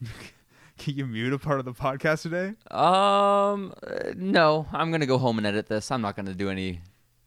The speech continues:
Speaker 1: Okay, then I'll tell you after the podcast.
Speaker 2: Okay.
Speaker 1: You have to remind me.
Speaker 2: That's
Speaker 1: Uh, uh,
Speaker 2: concerning.
Speaker 1: we'll go with on a scale of, uh, Grayson to J C.
Speaker 2: On a scale of Grayson to J C.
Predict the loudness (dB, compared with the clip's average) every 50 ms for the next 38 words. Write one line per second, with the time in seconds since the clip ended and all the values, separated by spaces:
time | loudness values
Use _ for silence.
0 | -12 -6 -4 -4 -2 -2 -4 -4 -4 -4 -4 -6 -6 -6 -6 -6 -4 -4 -4 -6
1 | -6 -8 -10 -14 -16 -14 -12 -12 -12 -12 -8 -4 -2 -2 0 2 2 2 2 0
2 | -2 -4 -8 -14 -14 -12 -12 -10 -10 -10 -10 -10 -10 -12 -10 -8 -6 -6 -6 -4
3 | -4 -4 -4 -4 -2 -2 -2 -2 0 0 0 -2 -2 -4 -4 -6 -6 -6 -8 -10
4 | -8 -6 -4 -4 -2 -4 -4 -4 -4 -6 -8 -10 -12 -10 -8 -8 -6 -6 -8 -10
5 | -12 -14 -16 -16 -10 -6 -6 -4 -6 -6 -8 -8 -8 -8 -8 -8 -8 -8 -10 -10
6 | -12 -12 -12 -12 -12 -14 -16 _ _ _ _ _ _ -10 -8 -8 -6 -8 -8 -6
7 | -4 -4 -2 -4 -4 -4 -4 -4 -4 -4 -6 -8 -8 -8 -8 -8 -6 -6 -6 -6
8 | -6 -8 -10 -12 -10 -10 -10 -12 -14